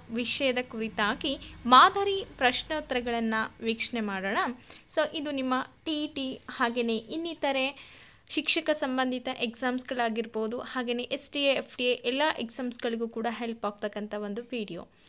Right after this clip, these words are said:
ಎಸ್, ಇವಾಗ ನಾವು, ಆ, ತಡ ಮಾಡ್ಲಾರ್ದಂಗೆ ತರಗತಿಯನ್ನ ಆರಂಭ ಮಾಡೋಣ. ಮೊದಲನೇ ಪ್ರಶ್ನೆ ಈ ರೀತಿಯಾಗಿದೆ. ಈ ಕೆಳಗಿನ ಮೈಸೂರು ಒಡೆಯರು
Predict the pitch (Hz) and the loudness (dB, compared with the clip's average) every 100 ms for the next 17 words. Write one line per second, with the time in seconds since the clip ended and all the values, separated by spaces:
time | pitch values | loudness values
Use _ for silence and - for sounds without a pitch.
0 | - - - 294 - 269 269 302 285 262 | -20 -14 -4 -4 -4 -2 2 4 2 0
1 | 269 285 240 - - - - - 247 233 | 0 0 -2 -4 -18 -20 -12 -4 0 2
2 | 269 320 302 262 247 233 233 233 240 214 | 2 2 -2 0 0 0 -2 -2 -4 -4
3 | 214 220 208 214 214 - 214 214 202 208 | -4 -4 -2 -4 -4 -4 -4 -4 -6 -6
4 | 196 190 196 339 - - - - 339 381 | -6 -6 -4 -4 -6 -18 -20 -6 2 4
5 | 427 403 285 277 262 254 254 226 208 196 | 4 2 -2 -6 -4 -6 -4 -4 -4 -6
6 | 190 180 196 208 - _ - - - - | -10 -10 -12 -14 -18 _ -20 -20 -20 -20
7 | - - 302 427 - 330 302 294 277 277 | -18 -2 2 2 2 0 0 0 0 0
8 | 294 - 196 214 247 - 330 311 302 311 | 0 -6 0 2 2 0 -2 0 -2 -6
9 | - 220 208 214 190 220 | -2 0 2 0 0 -4